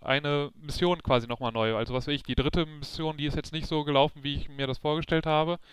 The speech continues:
Ich spiele die jetzt nochmal neu. Bei einer Kampagne ist das ja durchaus möglich, wenn jetzt man sich bei Descent immer hat man ja, ich weiß jetzt nicht, wie es jetzt mit der App ist, aber ich könnte mich ja mit dem Spielleiter beim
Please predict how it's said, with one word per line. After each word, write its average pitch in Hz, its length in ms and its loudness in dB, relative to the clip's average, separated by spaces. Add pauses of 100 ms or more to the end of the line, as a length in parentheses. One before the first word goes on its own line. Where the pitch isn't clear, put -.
(520)
Ich 147 180 -4
spiele 160 200 -2
die 160 60 4
jetzt - 180 2
nochmal 151 220 -2
neu. 165 180 4
Bei 113 100 2
einer 117 140 0
Kampagne 127 440 2
ist 170 120 2
das 156 100 2
ja 151 100 6
durchaus 147 400 2
möglich, 156 380 2
wenn 120 100 2
jetzt 123 220 -2
man 123 180 -4
sich 123 200 -4
bei 117 160 2 (220)
Descent 147 320 2
immer 135 160 -2
hat 135 140 0
man 131 120 -6
ja, 123 260 2 (500)
ich - 140 2
weiß 131 120 6
jetzt 135 140 -4
nicht, 143 160 -6
wie 147 60 0
es 131 80 -2
jetzt 139 160 -2
mit 127 100 -4
der 104 120 6
App 165 120 2
ist, 185 240 0
aber 135 220 2
ich 123 80 -2
könnte 151 220 -2
mich 135 100 -4
ja 135 140 4
mit 135 180 -6
dem 123 240 0
Spielleiter 151 680 2
beim 135 460 0